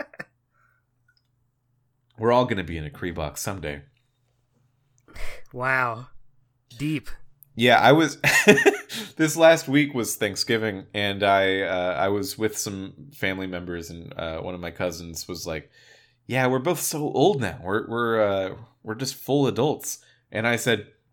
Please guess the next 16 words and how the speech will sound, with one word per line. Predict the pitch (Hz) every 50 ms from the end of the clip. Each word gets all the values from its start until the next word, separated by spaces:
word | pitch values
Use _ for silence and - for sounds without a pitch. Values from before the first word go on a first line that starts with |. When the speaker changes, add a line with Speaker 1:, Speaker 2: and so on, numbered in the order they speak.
| _ _ _ _ _ _ _ _ _ _ _ _ _ _ -
Speaker 1:
"Yeah, | 107 104 107 117 113 104
you | 98 101 117 127
ever | 127 135
think | 135 139 135 135 139
about | 131 135 123 120 -
how | - - 110 107 107 107 107 104
one | 104 - 98 98 101 101 107 104
day | 107 104 104 104
you're | 101 98
gonna | 90 - 101 98 95
get | 90 101 95 90 - - _ _
just | - 95 - - -
really | 90 85 92 95 98 104 92
sick, | - - - 95 95 95 - - -
statistically | - - 139 131 - 131 113 - - - - 98
speaking, | 85 - - 95 95 - - 90 82